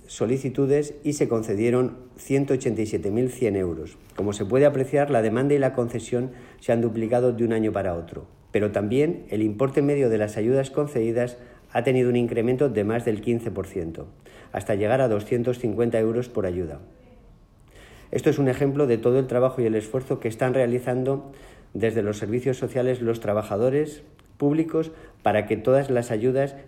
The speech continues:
lleguen a esas personas, a las más vulnerables de Zaragoza en esta crisis por el coronavirus.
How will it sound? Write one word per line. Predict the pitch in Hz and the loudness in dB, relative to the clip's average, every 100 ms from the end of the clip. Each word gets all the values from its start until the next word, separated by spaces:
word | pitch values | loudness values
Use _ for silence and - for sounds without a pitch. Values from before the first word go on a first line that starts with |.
| - | -4
lleguen | 113 123 131 | 0 2 2
a | 110 | 2
esas | 113 120 | 0 -4
personas, | - 101 - 123 139 - | -4 -6 -2 -2 -2 -2
a | 107 | 0
las | 104 104 | 0 0
más | 123 123 | -2 0
vulnerables | 120 113 113 123 131 131 - - | 2 4 2 2 0 -4 -12 -6
de | 107 | -4
Zaragoza | 117 110 127 139 131 - | -2 0 0 0 -4 -2
en | 104 | -6
esta | 113 113 - | -4 -6 -4
crisis | 113 - 120 | -8 -6 -6
por | 110 101 | -2 -2
el | 104 | -2
coronavirus. | 101 92 87 76 82 - | -4 -4 -6 -10 -14 -18